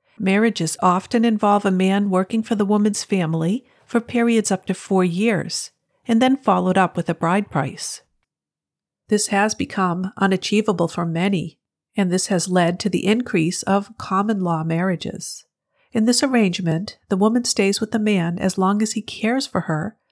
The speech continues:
and a man can divorce his wife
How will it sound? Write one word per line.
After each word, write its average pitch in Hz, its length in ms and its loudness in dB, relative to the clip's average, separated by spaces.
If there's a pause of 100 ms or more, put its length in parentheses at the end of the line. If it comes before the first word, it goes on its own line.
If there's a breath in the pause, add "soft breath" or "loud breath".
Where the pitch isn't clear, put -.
(100)
and 226 180 2
a 220 60 2
man 208 340 2
can 202 400 0
divorce 190 760 0
his 190 220 0
wife 156 440 -6